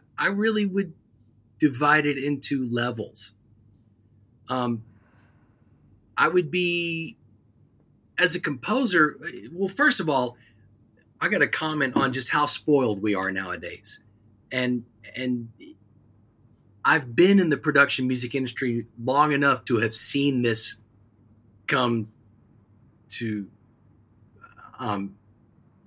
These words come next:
there was a time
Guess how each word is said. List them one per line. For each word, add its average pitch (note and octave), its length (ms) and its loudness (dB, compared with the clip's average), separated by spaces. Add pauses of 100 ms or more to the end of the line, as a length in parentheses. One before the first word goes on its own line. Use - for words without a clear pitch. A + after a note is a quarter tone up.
(2750)
there D#3 160 4
was G3 200 2
a D#3 80 2
time B2+ 640 0